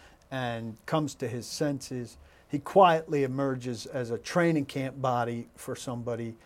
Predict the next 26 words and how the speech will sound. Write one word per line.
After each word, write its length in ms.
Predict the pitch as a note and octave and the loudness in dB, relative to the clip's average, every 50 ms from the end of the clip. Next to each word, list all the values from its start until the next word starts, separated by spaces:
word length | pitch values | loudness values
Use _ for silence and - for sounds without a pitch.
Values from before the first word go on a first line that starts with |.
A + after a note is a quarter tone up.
| - - - - - | -20 -20 -20 -14 -6
and 140 | D#3+ C#3+ C3+ | -4 0 0
gets 180 | C#3 C3+ - | 0 0 0
one 300 | - C#3+ D3+ D3+ C#3+ C3+ | 0 2 2 4 4 2
real 340 | B2+ C3+ D3+ D#3+ D#3 C3+ B2+ | 4 6 6 8 8 6 4
last 380 | B2 A#2+ A2+ A2+ A2 - - - | 2 0 0 -2 -4 -6 -10 -12
chance 500 | - - B2 A#2 A2+ A2+ G#2+ - - - | -10 -8 -6 -6 -6 -8 -8 -10 -12 -10
where 220 | C#3+ B2+ B2+ A#2+ | -6 -4 -4 -2
he 120 | A#2 B2 | -2 -4
convince-, 420 | A#2 - B2+ B2 A#2+ C3 C3 A#2+ - | -6 -6 -6 -6 -4 -4 -6 -4 -6
his 180 | C3+ B2+ A#2+ | -6 -4 0
agent 400 | C#3 C#3 C#3+ C3+ A#2+ B2+ A#2 - | 2 2 2 2 0 -4 -10 -10
convinces 540 | - C3+ B2 A2+ A#2+ B2+ A#2 - - B2 A2 | -8 -8 -6 -6 -6 -6 -6 -6 -8 -10 -10
somebody 460 | - - C3 A#2 A#2 A#2+ A2+ A2+ A2+ A2 | -8 -8 -8 -6 -6 -6 -6 -6 -6 -6
that 200 | A2 A#2+ A#2 - | -6 -8 -8 -8
he 300 | - C3 A#2+ A#2 A2+ A2+ C3 | -8 -6 -6 -6 -8 -8 -8
now 400 | C3+ C#3 D3 D3 C#3+ C#3 C3+ B2+ | -4 -2 0 0 0 2 2 2
is, 300 | B2 A#2+ A#2 A2 - - - - - - - - - - - | 2 0 0 -4 -10 -16 -20 -20 -20 -20 -20 -20 -20 -14 -10
is 160 | C3 B2 A#2 | -10 -8 -6
regulated, 840 | A#2+ C3 D#3+ F3 E3+ C#3+ C#3 C3 B2 A#2+ A#2+ A#2 A#2 A#2 A#2 A2 A2 - - - - - - - - - - - | 2 6 6 6 8 6 4 2 2 2 0 0 -2 -4 -6 -8 -8 -14 -20 -20 -20 -20 -20 -20 -20 -20 -14 -8
uh, 300 | C#3+ B2+ A#2+ A#2 A#2 A2+ - - | -4 -4 -2 -2 -4 -4 -6 -6
and, 280 | C#3 B2+ A#2+ A#2+ A#2+ - | -4 -2 -2 -4 -4 -4
and 240 | D3 B2+ A#2+ A#2 B2 | -6 -6 -4 -2 2
ready 280 | C#3 C#3 C3+ B2+ B2 | 2 2 2 2 0
to 160 | A#2 - B2 A#2 | -2 -6 -8 -6
be 340 | A#2 C3+ B2+ B2 B2 A#2+ | -4 -4 -2 0 0 0
a, 160 | A#2 A#2 A2+ | -2 -2 -4